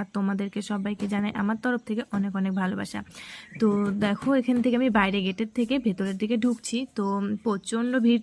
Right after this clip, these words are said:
ছিল, যেদিন আমি এসেছি প্রচণ্ড কিন্তু সেদিনে ভিড়, তো রাস্তাটাও কিন্তু প্রচণ্ড জ্যাম ছিল, তার জন্য একটু ক্যামেরা করতেও অসুবিধে হচ্ছিল। তো গেটের মুখে এসে এসে দেখো, এটা বাইরের থেকে দেখছি, এত সুন্দর লাগছে না? আর কিন্তু প্রচণ্ড ভেতরে ভিড়, জানো তো, আমি সামনে গেটের থেকে মানে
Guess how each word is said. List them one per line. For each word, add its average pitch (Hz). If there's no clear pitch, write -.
ছিল, 262
যেদিন 214
আমি 247
এসেছি 262
প্রচণ্ড 214
কিন্তু 208
সেদিনে 185
ভিড়, 190
তো 233
রাস্তাটাও 240
কিন্তু 233
প্রচণ্ড 202
জ্যাম 190
ছিল, 208
তার 202
জন্য 226
একটু 247
ক্যামেরা 208
করতেও 233
অসুবিধে 196
হচ্ছিল। 202
তো 240
গেটের 220
মুখে 233
এসে 220
এসে 269
দেখো, 208
এটা 226
বাইরের 202
থেকে 214
দেখছি, 196
এত 208
সুন্দর 262
লাগছে 226
না? 262
আর 202
কিন্তু 226
প্রচণ্ড 240
ভেতরে 202
ভিড়, 202
জানো 233
তো, 277
আমি 226
সামনে 226
গেটের 233
থেকে 262
মানে 277